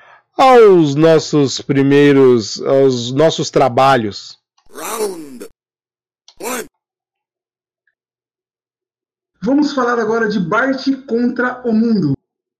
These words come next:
Speaker 3: Ahn, o jogo The Simpsons Bart versus The World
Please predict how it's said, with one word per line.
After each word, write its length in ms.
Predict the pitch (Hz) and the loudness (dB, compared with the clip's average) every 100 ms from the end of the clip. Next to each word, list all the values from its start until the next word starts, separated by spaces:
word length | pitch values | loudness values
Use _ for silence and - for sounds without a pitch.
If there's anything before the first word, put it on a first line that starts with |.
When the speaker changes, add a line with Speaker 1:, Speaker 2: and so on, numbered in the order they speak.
| _ _ _ _ _ - | _ _ _ _ _ -6
Speaker 3:
Ahn, 440 | 196 190 175 175 - _ _ _ _ _ | -2 0 -2 -4 -12 _ _ _ _ _
o 100 | 285 | -6
jogo 400 | 226 220 208 180 - | -2 -2 -2 -6 -8
The 140 | 233 254 | -4 -4
Simpsons 580 | - 185 - 180 143 143 156 151 | -4 -10 -6 -4 -4 -8 -14 -6
Bart 360 | 190 220 226 165 | -4 -4 -6 -8
versus 380 | 175 165 147 | -6 -6 -6
The 60 | 151 | -4
World 400 | 151 160 196 - | -2 -2 -4 -8